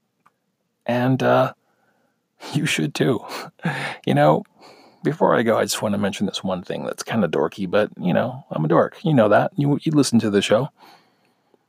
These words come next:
The photograph that appears at the end of the movie shows that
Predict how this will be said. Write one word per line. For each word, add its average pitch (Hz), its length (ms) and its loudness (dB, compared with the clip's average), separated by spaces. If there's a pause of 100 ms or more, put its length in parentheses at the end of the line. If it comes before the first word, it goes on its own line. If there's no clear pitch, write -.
(1600)
The - 80 -12
photograph - 760 0 (520)
that 110 140 -6
appears 123 680 -4
at 104 120 -6
the 104 80 -2
end 107 120 2
of 110 60 0
the 107 60 -4
movie 98 440 -4 (220)
shows 98 640 -4 (720)
that 101 380 0